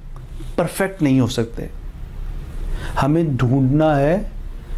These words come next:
हम किस में बेहतरीन हैं, उस बेहतरीन को ढूंढिए और अपनी मंजिल को आसान बनाइए।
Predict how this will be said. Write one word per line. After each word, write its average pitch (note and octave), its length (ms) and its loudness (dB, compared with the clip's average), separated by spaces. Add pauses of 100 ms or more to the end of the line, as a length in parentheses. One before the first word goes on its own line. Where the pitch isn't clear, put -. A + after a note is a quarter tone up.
(240)
हम D#3 240 2
किस - 400 0
में E3+ 240 2
बेहतरीन D#3+ 640 2
हैं, C3 260 2 (1160)
उस G#3 240 4
बेहतरीन E3 560 4
को F#3 180 6
ढूंढिए D3 500 6 (840)
और D#3 80 4
अपनी - 400 0
मंजिल D3 440 4
को G3+ 140 0 (100)
आसान D3+ 420 0
बनाइए। A2 440 -2